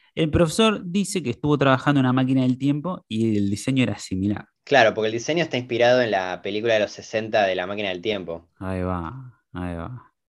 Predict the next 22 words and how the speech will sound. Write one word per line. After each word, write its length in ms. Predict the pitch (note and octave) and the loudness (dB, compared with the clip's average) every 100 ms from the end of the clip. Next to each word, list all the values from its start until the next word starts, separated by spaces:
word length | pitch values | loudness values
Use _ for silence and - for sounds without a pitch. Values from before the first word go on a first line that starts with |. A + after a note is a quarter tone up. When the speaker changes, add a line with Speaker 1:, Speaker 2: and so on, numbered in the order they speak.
| _ D#3 | _ 6
Speaker 2:
Igual 220 | F3 G3+ | 8 8
sí, 160 | F#3+ | 8
no, 160 | D#3 A#2 | 6 6
no 100 | D3+ | 6
es 120 | A3 | 4
que 140 | G#3+ F#3 | 6 4
es 200 | F3+ - | 4 -6
igual, 360 | B2+ B2 D3 D3+ | -2 6 8 8
igual 280 | C3+ C#3+ B2+ | 8 8 8
el 80 | A2 | 4
diseño. 540 | G#2+ A2+ G2+ F#2+ F#2 - | -2 -4 -2 -6 -8 -4
Como 180 | G#2 A2 | -2 0
que 100 | A#2+ | 2
me, 160 | B2+ | 2
me 160 | B2+ C3 | 2 0
gustó 320 | B2+ D3+ F3+ | 2 2 4
que 220 | F#3 D3+ | 6 6
se 160 | - A#2 | 4 0
tomaron 340 | A#2 C3+ C3 | 4 6 8
libertades. 760 | A2 G#2 G2 G#2 F#2+ F2 - _ | 8 6 6 6 6 2 -6 _
Como 240 | - G#2 G#2 | -6 -4 -2
que 140 | A2 | -2